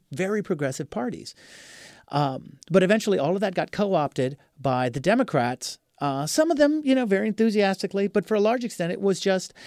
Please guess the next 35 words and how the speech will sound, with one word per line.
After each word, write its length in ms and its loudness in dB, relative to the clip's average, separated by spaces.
"Here 260 0
are 420 -2
the 100 4
little 240 6
crumbs 720 -4
that 120 0
we 100 2
can 120 0
flick 280 0
off 180 -2
our 120 0
table 360 2
to 140 -4
the 80 2
workers. 560 -2
We'll 160 4
still 240 0
be 80 6
super 280 2
rich, 380 2
but 80 0
we 100 4
can 140 -2
flick 240 -4
these 160 2
crumbs 320 -2
off 180 0
and 60 0
the 80 2
workers 340 2
will 120 -2
think 180 -2
these 180 0
are 60 4
banquets 840 -2